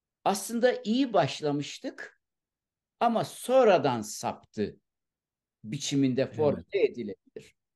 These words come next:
Speaker 1: Kürtler derler ki, ya biz de Türklerle birlikte asli unsurduk. Bu Kurtuluş Savaşı'nı birlikte veriyorduk. Ama Türkler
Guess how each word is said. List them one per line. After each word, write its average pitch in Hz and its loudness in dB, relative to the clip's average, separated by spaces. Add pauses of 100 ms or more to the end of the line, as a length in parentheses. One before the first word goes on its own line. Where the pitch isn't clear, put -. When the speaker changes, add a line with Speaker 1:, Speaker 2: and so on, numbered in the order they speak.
(720)
Speaker 1:
Kürtler 226 0
derler 214 4
ki, - -12 (560)
ya 147 0
biz 170 -4
de 139 2
Türklerle 160 0
birlikte 117 -4
asli 196 -4
unsurduk. 104 -6 (540)
Bu 170 -4 (300)
Kurtuluş 170 -6
Savaşı'nı 160 -2
birlikte 190 0
veriyorduk. 107 -4 (480)
Ama 196 -2
Türkler 165 -4